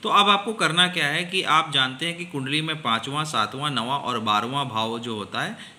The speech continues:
ये संतान के लिए कारक ग्रह का कारक होता है। तो इसके कारक ग्रह सूर्य, शुक्र और गुरु ग्रह होते हैं, ठीक है। तो दोस्तों, आपकी जो वर्तमान महादशा चल रही है, उसमें आपको ये चेक करना है,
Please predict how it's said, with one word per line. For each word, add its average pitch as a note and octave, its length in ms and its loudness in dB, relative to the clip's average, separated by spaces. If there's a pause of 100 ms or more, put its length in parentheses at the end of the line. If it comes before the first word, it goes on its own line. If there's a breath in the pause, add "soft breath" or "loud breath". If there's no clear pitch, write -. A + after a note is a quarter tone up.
ये C#3 460 0
संतान C3+ 540 0
के C3+ 140 2
लिए B2+ 380 -2 (400)
कारक A#2+ 240 2
ग्रह A2 280 -4
का A#2+ 220 -2
कारक G#2+ 340 -2
होता G2+ 180 -8
है। G#2+ 60 -4
तो A2 80 -10
इसके C3 280 -8
कारक D3 340 2
ग्रह C#3+ 220 -4
सूर्य, D3 380 -6
शुक्र C#3 300 -8
और B2+ 220 -4
गुरु A#2 240 -4
ग्रह G#2+ 260 -4
होते F#2+ 300 -8
हैं, F#2 280 -10
ठीक G#3+ 160 0
है। A#2 160 -2 (420 loud breath)
तो D3+ 80 -2
दोस्तों, E3+ 380 2
आपकी F#3 340 4
जो F#3+ 120 -4
वर्तमान C#3+ 460 0
महादशा D3 500 -4
चल D#3 240 -2
रही A2+ 300 -2
है, D3 100 -4
उसमें E3+ 460 -2
आपको D3+ 300 0
ये C#3+ 200 0
चेक D3 260 -4
करना A2 300 -4
है, A#2 260 -4